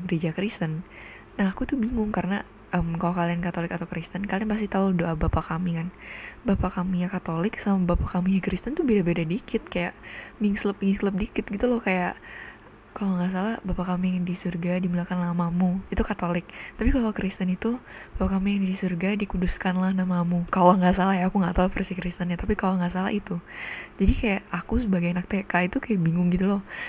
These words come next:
Sesimpel bapak kami aja aku bingung mau ikutin yang Kristen atau yang Katolik. Masa minggu ini aku ikutin yang Katolik, minggu depan aku ikutin yang Kristen, kan bingung buat anak umur lima tahun gitu loh. Akhirnya papaku pun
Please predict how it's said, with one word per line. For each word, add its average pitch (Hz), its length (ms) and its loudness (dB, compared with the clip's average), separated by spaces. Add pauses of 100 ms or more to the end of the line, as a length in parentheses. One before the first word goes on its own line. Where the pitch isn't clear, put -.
(680)
Sesimpel 202 720 2
bapak 185 320 2
kami 180 320 2
aja 180 240 0
aku 240 160 0
bingung 226 320 2
mau 190 160 2
ikutin 180 400 -4
yang 180 160 -2
Kristen 190 400 -6
atau 190 160 -2
yang 185 80 -2
Katolik. 214 400 0 (320)
Masa 208 160 0
minggu 220 240 4
ini 175 240 4
aku 233 160 0
ikutin - 320 -4
yang 175 80 -4
Katolik, 175 320 -2
minggu 175 240 2
depan 214 160 6
aku 202 160 0
ikutin 165 320 -6
yang 170 80 -8
Kristen, 214 320 -4
kan 269 240 -4 (240)
bingung 214 320 2
buat 180 160 2
anak 175 240 -4
umur 175 160 -2
lima 175 240 0
tahun 190 400 2
gitu 170 240 0
loh. 170 160 -4 (1200)
Akhirnya 190 560 0
papaku 190 400 -4
pun 226 320 -2